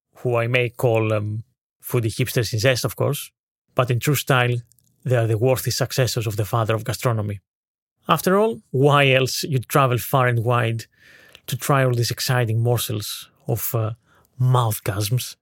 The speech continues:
and get to a fish market to check the produce, if not subconsciously weren't invoking the spirit of Archestratus? I want to end here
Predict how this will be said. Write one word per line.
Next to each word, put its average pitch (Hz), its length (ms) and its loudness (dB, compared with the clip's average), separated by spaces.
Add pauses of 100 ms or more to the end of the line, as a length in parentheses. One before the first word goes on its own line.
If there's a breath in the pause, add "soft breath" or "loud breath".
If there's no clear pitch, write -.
and 123 160 0
get 135 180 2
to - 180 -2
a 120 40 2
fish - 280 -2
market 117 560 0 (600 soft breath)
to 135 100 -2
check 135 220 2
the 113 80 -2
produce, 113 600 -2 (260)
if 151 180 -2
not 147 160 2
subconsciously 127 600 0
weren't 123 340 4
invoking 120 400 0
the 120 60 0
spirit 123 300 0
of 120 80 0
Archestratus? 117 640 -4 (4000)
I 147 60 4
want 151 300 2
to 151 80 0
end 160 160 2
here 117 420 -2